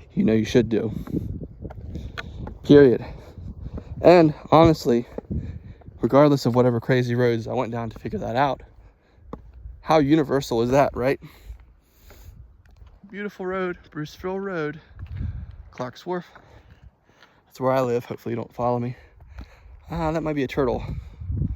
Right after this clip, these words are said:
No, it's not. It's not, but it looked like it. I, I love turtles.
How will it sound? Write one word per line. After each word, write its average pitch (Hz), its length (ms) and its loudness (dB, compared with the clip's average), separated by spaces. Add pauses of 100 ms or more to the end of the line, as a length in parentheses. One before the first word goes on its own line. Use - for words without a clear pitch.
(920)
No, 202 100 -10
it's - 160 -10
not. 120 260 -2 (920)
It's - 100 -12
not, 156 180 0
but 131 100 -4
it 135 40 -4
looked 139 160 -6
like 131 160 -6
it. 131 100 -8 (1300)
I, 233 80 -16 (300)
I 381 120 0 (140)
love 392 220 -4
turtles. 381 560 -2